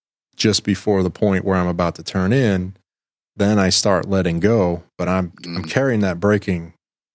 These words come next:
Speaker 1: all the way into
Speaker 2: Right.
Speaker 1: the corner.
Speaker 2: Right. And you're applying that braking and you're looking around your corner
Speaker 1: Yeah.
Speaker 2: as you lean the bike and lean off the bike and through the turn.
Speaker 1: Yeah. Looking through the
Speaker 2: Yeah.
Speaker 1: corner, you know,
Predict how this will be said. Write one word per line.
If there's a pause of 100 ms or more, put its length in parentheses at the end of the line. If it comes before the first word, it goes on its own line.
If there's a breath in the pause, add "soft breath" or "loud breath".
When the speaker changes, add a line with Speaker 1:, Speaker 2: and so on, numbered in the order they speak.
(160)
Speaker 1:
all
the
way
into
Speaker 2:
Right.
Speaker 1:
the
corner. (380)
Speaker 2:
Right.
And
you're
applying
that
braking
and
you're
looking
around
your
corner (120)
Speaker 1:
Yeah.
Speaker 2:
as
you
lean
the
bike (320)
and (260)
lean
off
the
bike
and
through
the
turn. (240)
Speaker 1:
Yeah. (160)
Looking
through
the
Speaker 2:
Yeah.
Speaker 1:
corner, (960)
you
know,